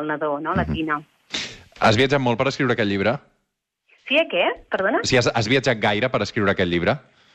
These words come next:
Speaker 1: No, certament no. <laughs> No, tenia el viatge a Xile, que ja el vaig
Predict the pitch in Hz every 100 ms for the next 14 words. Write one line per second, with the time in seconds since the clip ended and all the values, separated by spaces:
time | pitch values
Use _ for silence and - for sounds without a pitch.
0 | - 339 466 403 240 262 285 359 453 403
1 | - - 240 - 320 - - 311 370 311
2 | 285 302 262 277 277 277 240 214 220 349
3 | 330 202 190 220 214